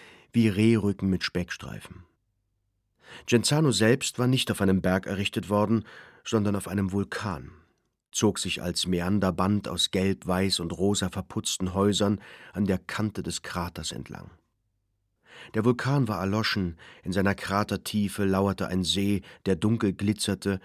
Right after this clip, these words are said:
und sich selbst bei Sonneneinfall nicht aufhellte. Trat man unvorbereitet an den Rand,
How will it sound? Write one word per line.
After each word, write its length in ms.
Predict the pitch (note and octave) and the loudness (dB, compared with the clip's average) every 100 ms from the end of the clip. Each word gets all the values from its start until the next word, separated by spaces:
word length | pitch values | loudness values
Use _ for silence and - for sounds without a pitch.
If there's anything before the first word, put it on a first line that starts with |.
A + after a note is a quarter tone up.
| - - | -14 -16
und 160 | - G#2 | -8 -6
sich 140 | G#2 | -4
selbst 260 | A2 A2 - | -2 -4 -4
bei 120 | G#2+ | -4
Sonneneinfall 760 | G2+ A2 F#2+ - F2+ E2+ F2+ E2+ | 0 2 2 0 -4 -4 -4 -4
nicht 260 | F2+ - - | -4 -8 -10
aufhellte. 600 | E2+ - - - - - _ _ _ _ _ _ _ _ - - - | -10 -10 -14 -14 -18 -20 _ _ _ _ _ _ _ _ -20 -18 -2
Trat 240 | B2 B2+ | 0 4
man 140 | B2+ | 2
unvorbereitet 960 | G2+ E3+ E3 A2+ F#2 F#2 F2+ F#2+ A2+ - | 4 2 2 2 2 2 0 0 -2 -6
an 120 | G#2 | -2
den 160 | G2 F#2+ | 0 0
Rand, 440 | F2 G2+ A#2+ - | 0 -2 -2 -6